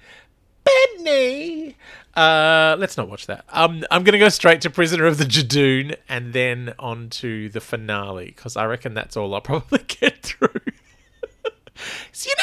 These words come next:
know me, I take ages. I get distracted by Space Goodwife. Um, seriously, I'm so excited that I've had Space Goodwife, and occasionally,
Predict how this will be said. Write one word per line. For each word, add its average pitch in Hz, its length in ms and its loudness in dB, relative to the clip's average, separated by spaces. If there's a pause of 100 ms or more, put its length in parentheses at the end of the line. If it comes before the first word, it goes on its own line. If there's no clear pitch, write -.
know 311 40 -6
me, 220 160 4
I 240 100 6
take 240 420 2
ages. 180 560 4
I 185 60 -6
get 240 160 -8
distracted 185 600 -2
by 143 140 4
Space - 480 0
Goodwife. 135 600 -4 (400)
Um, 165 580 0 (800)
seriously, 110 720 -4
I'm 110 140 -10
so 123 220 -4
excited 110 440 -6
that - 140 -8 (240)
I've 123 220 -12
had 113 220 -10
Space 107 280 -6
Goodwife, 101 420 -10
and 131 140 -8
occasionally, 131 1080 -6